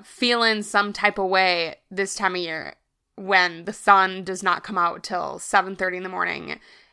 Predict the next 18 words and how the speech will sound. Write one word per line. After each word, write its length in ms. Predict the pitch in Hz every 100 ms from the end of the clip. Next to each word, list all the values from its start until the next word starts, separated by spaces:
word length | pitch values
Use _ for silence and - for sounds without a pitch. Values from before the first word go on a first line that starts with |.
| -
and 140 | 202 196
it 80 |
does 200 | 190 190
not 460 | 202 185 180 180 - _ - _ _ _ _ _ _ -
stay 560 | - - 226 196 175
past, 500 | 175 - 170 170 -
like, 220 | 208 196 -
fucking 380 | - 196 196
four 240 | 190 196 180
P 180 | 208 170
M. 340 | 143 127 202
So, 360 | - 233 175 - - - - - -
some 540 | - - 339 359 359
of 320 | - 285 285
my 220 | 247 247 254
stress 320 | - 214 -
tips. 260 | - -
Like, 180 | 233 233